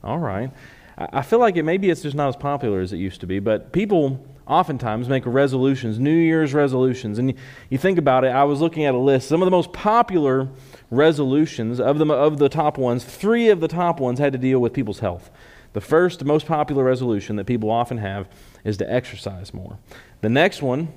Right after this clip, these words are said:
is to eat healthier, and the third one is to lose weight. Those are the top three resolutions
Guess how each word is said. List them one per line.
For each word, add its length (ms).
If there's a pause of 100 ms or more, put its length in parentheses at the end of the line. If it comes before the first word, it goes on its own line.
(120)
is 200
to 180
eat 160
healthier, 580 (280)
and 100
the 40
third 280
one 180
is 140
to 100
lose 280
weight. 200
Those 160
are 60
the 80
top 320
three 220
resolutions 760